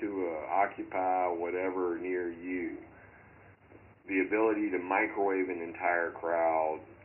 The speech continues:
Detainee operations, patrol convoy, building clearing, and other offensive and defensive operations. Has electromuscular incapacitation, the loss of voluntary muscular control by electrical stimulation.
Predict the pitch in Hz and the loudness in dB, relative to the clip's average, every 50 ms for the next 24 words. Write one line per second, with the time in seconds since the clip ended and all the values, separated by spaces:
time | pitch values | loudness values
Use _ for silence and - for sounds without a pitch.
0 | - - _ _ - - 98 98 92 - - 107 107 107 107 107 104 104 98 87 | -20 -20 _ _ -16 -14 -12 -12 -10 -8 -8 -6 -6 -4 -4 -4 -4 -4 -2 0
1 | 90 95 95 - 95 92 90 87 87 87 - - 90 85 82 - - - - - | 2 2 2 0 0 -2 0 0 -2 -4 -6 -8 -10 -12 -12 -14 -16 -16 -10 -4
2 | 95 92 90 90 87 - 92 87 85 87 85 82 85 85 82 82 80 87 85 85 | -2 0 0 0 -2 -2 -4 -4 -4 -4 -4 -4 -2 -2 -2 -4 -4 -4 -4 -4
3 | 85 87 85 82 80 - 87 85 82 82 82 82 82 82 80 78 78 78 82 87 | -4 -6 -8 -10 -10 -8 -6 -4 -4 -4 -4 -6 -8 -8 -10 -10 -12 -8 -6 -4
4 | 92 95 95 90 90 87 - - - 95 92 90 - - 87 85 85 82 80 85 | -2 -2 0 0 0 -2 -4 -6 -6 -6 -6 -6 -8 -8 -8 -8 -8 -8 -8 -10
5 | 82 - - 90 85 82 82 - 90 85 80 80 82 80 - 82 85 87 92 95 | -10 -8 -8 -8 -8 -8 -10 -10 -6 -4 -4 -4 -4 -4 -4 -4 -2 -2 -2 -4
6 | - - 98 92 92 - - - - - - - - - - - - - - - | -6 -8 -10 -10 -10 -12 -14 -18 -20 -20 -20 -20 -20 -20 -20 -20 -20 -20 -20 -20
7 | - - - - - - - - 95 90 - 85 87 92 95 101 104 - - - | -20 -20 -20 -20 -18 -6 -2 0 2 2 2 2 0 2 4 4 4 4 2 2
8 | - 143 135 131 110 95 90 95 107 120 - - - 120 117 113 113 107 98 90 | 4 4 6 4 4 2 2 4 4 4 2 0 0 2 2 4 4 4 2 0
9 | - - 98 98 92 92 - - - 104 98 101 101 - - 87 - 95 90 92 | 0 -4 -6 -6 -6 -8 -10 -6 -2 0 0 0 0 -2 -8 -6 -2 0 0 0
10 | 92 - 76 73 - 82 78 78 80 82 92 104 110 - - 92 80 - 90 87 | -2 -4 -8 -8 -6 -6 -4 0 2 4 6 6 4 2 -2 -6 -4 0 0 2
11 | 92 95 98 101 95 92 98 92 92 92 87 85 82 85 90 90 - - - 98 | 2 2 0 0 -2 -4 -2 -2 0 0 0 0 -2 -2 -2 -2 -4 -4 -4 -2
12 | 92 90 87 78 - 87 82 - - 87 85 87 87 87 87 85 82 80 78 80 | -2 -2 -4 -4 -6 -8 -8 -6 -4 -2 -2 -2 0 2 2 2 2 0 -2 -2
13 | 82 85 87 85 - - 80 - 87 82 80 - - - 90 87 82 80 76 78 | -2 -2 -4 -4 -6 -10 -10 -8 -8 -10 -10 -8 -6 -6 -4 -4 -4 -6 -6 -6
14 | 80 82 82 80 - 69 65 | -4 -4 -6 -6 -8 -12 -12